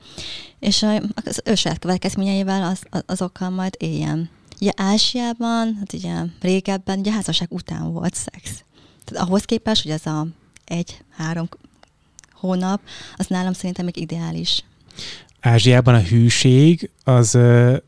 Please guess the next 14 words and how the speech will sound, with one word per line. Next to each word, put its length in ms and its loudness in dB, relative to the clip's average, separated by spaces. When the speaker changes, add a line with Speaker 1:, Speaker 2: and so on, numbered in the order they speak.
Speaker 2:
az 160 2
jellemző? 560 6
Tehát, 160 2
hogy 140 6
az 160 6
egy 160 2
alapelvárás 840 4
egy 80 0
kapcsolatban? 800 0
Speaker 1:
Pontosan, 420 -4
alapelvárás, 800 -4
igen. 320 0
Nagyon 440 0
kevesen 680 -4